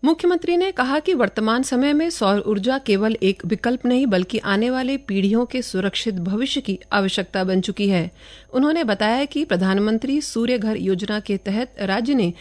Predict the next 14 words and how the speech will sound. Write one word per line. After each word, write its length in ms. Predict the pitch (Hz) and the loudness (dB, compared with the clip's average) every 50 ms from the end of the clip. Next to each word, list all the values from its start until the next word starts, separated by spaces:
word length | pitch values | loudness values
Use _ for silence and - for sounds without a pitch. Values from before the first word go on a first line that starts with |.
| - - - - | -14 -20 -14 -6
चालीस 440 | - 254 233 247 269 311 349 - - | -2 0 0 2 2 2 0 -2 -2
हजार 400 | 226 202 190 214 208 220 240 - - - | -4 -2 0 2 2 2 0 -2 -2 -2
रूफटॉप 560 | 202 233 247 240 - - - 226 233 226 - - | 0 0 0 -2 -4 -4 -2 -2 -2 -4 -6 -10
सोलर 320 | - - 214 202 208 214 208 | -4 -2 0 0 0 0 -2
संयंत्रों 560 | - - 202 196 190 196 196 - - 240 240 | -2 -2 -2 0 0 -2 -2 -4 -4 -4 -4
का 160 | - 233 247 | -2 -2 -2
लक्ष्य 420 | 214 190 202 240 - - - 165 170 - - - - - | 0 0 0 0 -2 -2 -4 -4 -4 -6 -12 -20 -20 -12
समय 300 | - - 269 277 320 320 | -6 -2 0 2 0 0
से 160 | 302 - 349 | -2 -4 -8
पहले 340 | - - 208 202 202 214 240 | -6 -4 -2 0 0 0 0
पूरा 360 | 226 - - 214 214 214 208 | -2 -4 -4 -2 -2 0 0
कर 140 | 202 202 196 | 0 0 0
लिया 200 | 190 208 233 254 | 0 0 0 2
है 180 | 254 269 302 | 2 0 0